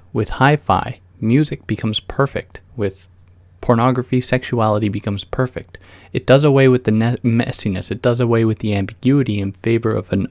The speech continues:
always already present. So this is another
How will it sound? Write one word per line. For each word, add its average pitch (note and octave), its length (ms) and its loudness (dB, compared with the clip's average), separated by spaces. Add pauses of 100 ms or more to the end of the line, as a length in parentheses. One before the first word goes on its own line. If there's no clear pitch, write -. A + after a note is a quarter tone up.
always A#2+ 300 4
already G2+ 360 -2
present. - 560 -6 (1500)
So - 180 2
this B2+ 220 2
is B2 120 -2
another A#2+ 420 2